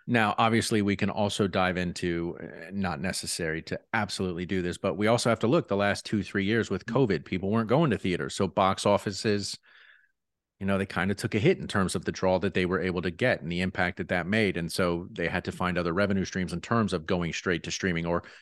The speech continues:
contractually obligating themselves to, like, an H B O or a Netflix and releasing movies that way because they knew they weren't gonna get viewership in a theater like they used to historically.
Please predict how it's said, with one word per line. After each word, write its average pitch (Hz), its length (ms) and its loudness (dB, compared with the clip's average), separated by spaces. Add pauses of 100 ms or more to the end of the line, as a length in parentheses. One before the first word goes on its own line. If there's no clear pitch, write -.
(120)
contractually 107 640 0
obligating 95 500 2
themselves 85 440 -2
to, 92 80 -8
like, 85 200 0
an 87 60 -2
H 87 180 -2
B 87 140 0
O 82 300 0 (260)
or 90 200 2
a 82 60 2
Netflix 87 680 -2
and 85 140 -4
releasing 95 400 -2
movies 87 300 -4
that 80 180 -2
way 107 220 2
because 92 480 -4 (320)
they 92 120 0
knew 110 240 6
they 104 100 6
weren't 98 180 0
gonna 90 140 -4
get 85 180 -2
viewership 85 460 -2
in 80 60 -4
a 76 60 -4
theater 92 380 2
like 78 220 -2
they 76 80 -4
used 82 320 -4
to 73 160 -2
historically. - 640 -8